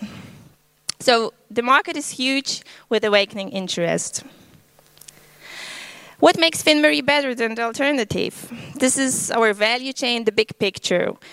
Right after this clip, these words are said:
We have civic-, significant traction through our Mind the Gap community. We want to make a positive social change, and there is really a big opportunity for women to become independent, financially independent.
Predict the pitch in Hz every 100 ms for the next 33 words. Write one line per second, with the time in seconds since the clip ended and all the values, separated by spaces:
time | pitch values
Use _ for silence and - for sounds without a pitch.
0 | - 226 240 - 285 302 294 - 240 -
1 | 269 277 262 269 226 214 - 220 240 -
2 | 269 247 - 220 202 202 196 220 254 254
3 | 262 311 254 254 254 254 254 254 262 -
4 | _ - _ 226 226 240 247 262 233 226
5 | 226 - 247 240 226 220 - 208 214 -
6 | 277 277 - 262 262 269 277 - - 220
7 | 220 226 220 220 220 214 202 202 196 190
8 | 196 180 - 196 180 190 - 190 190 190
9 | 185 180 175 - 180 180 180 220 247 -
10 | 190 185 175 180 165 160 151 - 180 175
11 | 170 175 170 165 165 - 170 - - -